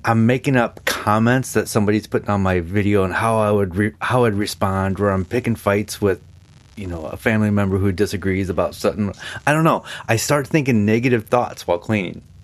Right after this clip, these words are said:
And i-, it's kind of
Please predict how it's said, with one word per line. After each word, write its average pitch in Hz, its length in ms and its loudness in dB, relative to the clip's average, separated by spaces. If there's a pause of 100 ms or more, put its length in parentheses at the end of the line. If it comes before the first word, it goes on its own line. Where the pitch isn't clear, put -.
(320)
And 92 420 0 (880)
i-, 90 80 -8 (100)
it's 110 240 -2
kind 151 260 0
of 127 120 -2